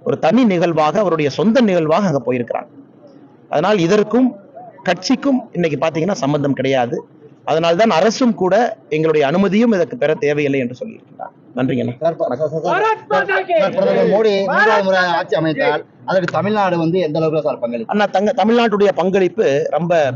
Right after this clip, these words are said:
Speaker 1: பெரிதாக இருக்கும். நீங்க பாருங்கண்ணா, இன்னைக்கு ஒரே நாள் தேர்தல் பரப்புரையினுடைய கடைசி நாளில எங்களுடைய இரண்டு பெரிய தலைவர்கள் இங்க இருக்கின்றார்கள். நம்முடைய தமிழ் மண்ணில் இருக்கிறாங்க. தேர்தல் ஆரம்பித்ததும் கூட தமிழகத்துல தான். மோடி ஐயாவை பொறுத்தவரை அவருடைய முதல்,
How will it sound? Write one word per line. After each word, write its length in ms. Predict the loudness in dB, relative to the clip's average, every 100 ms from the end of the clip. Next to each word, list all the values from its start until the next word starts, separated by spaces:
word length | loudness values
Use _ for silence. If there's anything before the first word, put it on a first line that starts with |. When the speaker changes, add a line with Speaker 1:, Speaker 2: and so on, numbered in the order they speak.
| -4
Speaker 1:
பெரிதாக 360 | -2 0 0 0
இருக்கும். 220 | -2 -2
நீங்க 300 | -2 0 0
பாருங்கண்ணா, 360 | 0 0 -2 -4 -14 -20 -20 -20 -20 -20 -12 -4
இன்னைக்கு 260 | -2 2
ஒரே 300 | 2 4 4
நாள் 400 | 4 2 0 -2 -4
தேர்தல் 380 | 0 2 2 0
பரப்புரையினுடைய 680 | 2 0 0 -2 0 0 0
கடைசி 460 | 0 -2 0 2 2
நாளில 600 | 2 0 0 0 -2 -6 -16 -20 -20 -20 -6
எங்களுடைய 400 | -2 0 0 2
இரண்டு 280 | 2 2 2
பெரிய 240 | 0 -2
தலைவர்கள் 420 | 0 0 2 0 0
இங்க 200 | -2 -2
இருக்கின்றார்கள். 420 | -2 -2 0 -2
நம்முடைய 300 | 0 0 0
தமிழ் 220 | -2 -2
மண்ணில் 300 | 0 0 0
இருக்கிறாங்க. 300 | -2 -4 -6 -12 -18 -20 -20 -20 -20 -16 -4
தேர்தல் 360 | 2 2 4 2
ஆரம்பித்ததும் 680 | 4 4 2 2 2 2
கூட 180 | 0 0
தமிழகத்துல 560 | 0 0 0 -2 -2 -2
தான். 160 | 0
மோடி 160 | 0 0
ஐயாவை 360 | 0 0 0 0
பொறுத்தவரை 480 | -2 -2 -2 0
அவருடைய 300 | 0 0 0
முதல், 500 | 0 0 0 0 -4